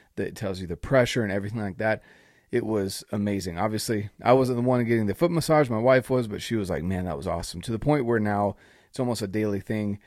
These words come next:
that either she's using it if I'm not around or she's asking for it to be used on her feet.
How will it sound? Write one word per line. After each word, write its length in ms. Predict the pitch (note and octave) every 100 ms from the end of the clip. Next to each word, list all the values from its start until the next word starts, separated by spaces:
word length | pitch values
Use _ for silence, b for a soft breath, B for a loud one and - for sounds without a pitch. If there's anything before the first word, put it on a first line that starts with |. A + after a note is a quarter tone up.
| b b
that 160 | - G#2
either 300 | G#2+ G2 F2+
she's 320 | - C#3+ C#3
using 320 | D#3 C3+ C#3+
it 180 | C#3+ C#3+
if 100 | G#2+
I'm 160 | B2 B2
not 140 | A#2+
around 300 | A2+ A2+ A2
or 40 | F#2+
she's 220 | - G2+
asking 520 | G2+ G2 - F#2+ G2 b b b b b
for 180 | - G#2
it 80 | E2
to 60 |
be 100 | G2+
used 160 | G2 F#2
on 100 | F#2+
her 60 |
feet. 300 | F2 A2+ G2